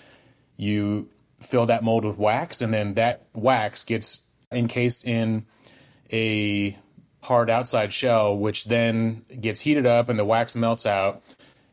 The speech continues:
And then that shell becomes a positive that bronze is poured into. It's a very long process. And in the end, you break the shell off and you have this positive mold of your original sculpture in clay. But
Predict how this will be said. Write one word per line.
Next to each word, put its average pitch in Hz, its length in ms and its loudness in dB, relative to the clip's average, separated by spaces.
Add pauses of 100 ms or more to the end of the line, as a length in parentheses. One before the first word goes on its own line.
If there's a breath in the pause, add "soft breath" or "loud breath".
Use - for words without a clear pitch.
And 104 120 -4
then 113 100 2
that 120 160 2
shell 120 240 2
becomes 113 680 -2
a 107 540 0 (280)
positive 117 580 2
that 104 220 -2
bronze 123 340 2
is 110 80 -2
poured 120 280 0
into. 131 500 0 (580 loud breath)
It's 120 200 -4
a 127 40 -2
very 151 200 6
long 135 180 2
process. 127 400 4
And 131 100 2
in 127 100 4
the 123 200 4
end, 131 160 4
you 117 420 4
break 123 280 0
the 120 80 -2
shell 131 260 2
off 107 220 2
and 110 80 0
you 110 100 0
have 110 240 0
this 104 220 -4
positive 120 640 -2
mold 117 300 2
of 104 180 0
your 98 360 -2 (200)
original 110 360 -2
sculpture 104 440 -2
in 92 100 -8
clay. 82 320 -4 (1400 loud breath)
But 117 240 2